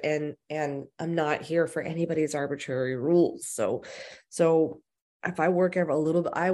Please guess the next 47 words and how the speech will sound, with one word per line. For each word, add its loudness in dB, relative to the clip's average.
so -4
I 0
work 0
a -4
little 0
bit -2
every -2
day, -2
but -2
I 4
also 0
play -2
a 4
lot 4
every -2
day. -8
So 0
for -2
you, 4
I 2
would 2
encourage -2
you 2
to -2
take -6
a -2
look -2
at -4
how -2
your 4
business -2
is -2
structured -4
right -2
now. -4
Do 6
you 6
have 2
it -6
set -2
up 0
in 0
a 0
way 0
that -2
is, -4
that, 0